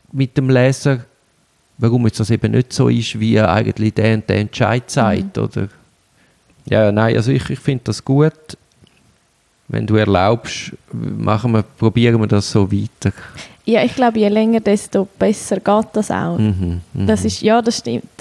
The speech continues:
Speaker 2: Am Anfang braucht man einfach viel mehr und jetzt, irgendwann kommt das schon.
Speaker 1: Ja, und wichtig ist ja auch einfach, dass ich dir vor allem auch taktisch Sachen mitgebe oder überhaupt erst die Fragen aufwerfe.
Speaker 2: Mhm.
Speaker 1: Weißt du, dass man sagt, „Okay, schau mal da, da könnte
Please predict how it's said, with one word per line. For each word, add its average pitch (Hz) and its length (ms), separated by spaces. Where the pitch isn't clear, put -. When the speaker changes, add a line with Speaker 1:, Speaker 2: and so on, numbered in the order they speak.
Speaker 2:
Am 208 100
Anfang 214 480
braucht - 260
man 180 100
einfach - 200
viel 196 280
mehr 185 240
und 175 80
jetzt, - 360
irgendwann 185 400
kommt - 280
das - 180
schon. 180 180
Speaker 1:
Ja, 123 120
und 127 120
wichtig 123 320
ist 107 120
ja 104 180
auch 104 40
einfach, 104 280
dass 95 140
ich 101 80
dir 107 120
vor 98 100
allem 98 180
auch 104 180
taktisch - 600
Sachen 127 420
mitgebe 123 460
oder 123 220
überhaupt 113 640
erst 104 340
die - 40
Fragen 127 440
aufwerfe. 113 720
Speaker 2:
Mhm. 208 180
Speaker 1:
Weißt 113 180
du, 127 40
dass 107 60
man 104 60
sagt, 98 200
„Okay, 98 260
schau 104 80
mal 95 160
da, 85 300
da 95 80
könnte 113 260